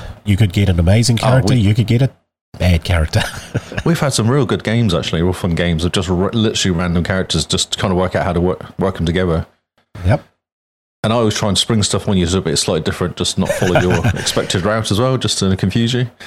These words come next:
Speaker 1: Well, I believe the last one, you realised how dangerous guns actually are, so you decided to do a pacifist run.
Speaker 2: A pacifist run, yeah. No, I
Speaker 1: Yeah.
Speaker 2: didn't shoot once. I
Speaker 1: You
Speaker 2: haven't got
Speaker 1: didn't.
Speaker 2: shot at once, maybe.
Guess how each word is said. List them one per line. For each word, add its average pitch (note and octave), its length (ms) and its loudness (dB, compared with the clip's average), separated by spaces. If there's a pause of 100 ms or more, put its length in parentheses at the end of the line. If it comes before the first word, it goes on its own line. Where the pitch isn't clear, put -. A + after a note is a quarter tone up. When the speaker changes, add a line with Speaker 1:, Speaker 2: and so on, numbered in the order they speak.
Speaker 1:
Well, C3+ 340 4
I B2+ 100 4
believe C#3+ 340 2
the A2 80 4
last C3+ 360 4
one, G2+ 280 4 (100)
you A#2 180 4
realised C3+ 400 4
how A#2+ 200 4
dangerous A2+ 760 4 (240)
guns A2 460 4
actually F2 420 2
are, F2+ 300 4 (220)
so - 280 4
you G#2+ 260 6
decided G#2 400 4
to - 80 4
do G2+ 100 4
a G2+ 40 4
pacifist - 1040 0
run. E2+ 340 0 (260)
Speaker 2:
A - 20 -8
pacifist - 540 -2
run, E2 160 -2
yeah. G#2+ 200 0
No, F2+ 100 0
I - 20 2
Speaker 1:
Yeah. F#2+ 60 2
Speaker 2:
didn't G2+ 180 0
shoot G#2 240 0
once. G#2+ 460 0
I - 40 0
Speaker 1:
You F#2+ 60 -2
Speaker 2:
haven't A#2+ 160 4
got C3 120 4
Speaker 1:
didn't. F#2+ 100 2
Speaker 2:
shot C#3+ 220 0
at - 100 -2
once, D#2 340 -4
maybe. D#2 340 -2